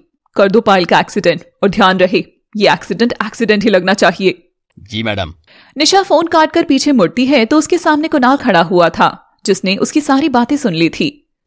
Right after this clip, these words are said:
Speaker 2: "आपने किसे पायल के पीछे भेजा है और क्यों? आप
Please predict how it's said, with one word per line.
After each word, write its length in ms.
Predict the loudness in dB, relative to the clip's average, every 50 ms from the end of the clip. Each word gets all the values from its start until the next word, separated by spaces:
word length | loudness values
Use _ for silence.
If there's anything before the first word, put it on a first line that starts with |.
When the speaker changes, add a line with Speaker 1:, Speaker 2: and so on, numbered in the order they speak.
| _ _ -6
Speaker 2:
"आपने 320 | -6 -6 -4 -4 -6 -6
किसे 320 | -6 -6 -8 -8 -6 -6 -2
पायल 220 | 0 0 0 0
के 120 | -2 -4 -6
पीछे 220 | -6 -4 -2 -2
भेजा 260 | -2 0 0 2 2
है 220 | 2 0 -2 _ _ _ _ _ _ _ _
और 100 | -6 -6
क्यों? 360 | -4 -2 0 0 0 0 0 -4 -8 _ _ _ _ _ _ _ _ _ _ _ _ -16
आप 160 | -14 -14 -14